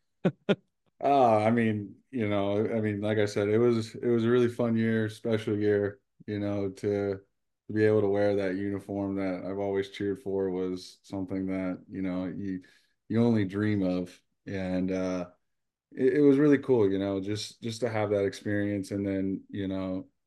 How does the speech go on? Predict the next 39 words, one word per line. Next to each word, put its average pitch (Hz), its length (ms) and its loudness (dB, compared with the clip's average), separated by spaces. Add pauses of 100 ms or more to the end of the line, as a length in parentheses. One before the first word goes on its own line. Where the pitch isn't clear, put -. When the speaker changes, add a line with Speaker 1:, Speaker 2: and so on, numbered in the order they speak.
(100)
Speaker 2:
have 101 260 -4
the 101 80 -2
year 101 220 4
that 95 180 0
I 95 40 -4
had, 98 360 -2
it 98 140 0
was, 95 360 -2 (640)
I 110 60 -8
mean, 110 160 2
it 120 60 2
was 117 200 0
really 110 200 0
special. 98 560 -4 (100)
And, 95 720 -4
you 98 100 -6
know, 92 220 -6
I'm, 92 240 -8 (240)
I'm 101 140 -8
always 101 200 -2
gonna 98 180 -4
look 98 160 -4
back 98 280 -4
on 98 160 -4
that 98 120 -4
year, 104 300 -2
but 98 340 -4 (480)
obviously 107 380 -2
I'm 107 100 0
excited 104 440 -2
for 101 100 -6
more. 104 460 0
And, 95 220 -2 (440)
you 104 120 -2
know, 98 280 0
I'm, 95 180 -2
I'm 101 160 -2
really 113 240 2
glad 110 480 2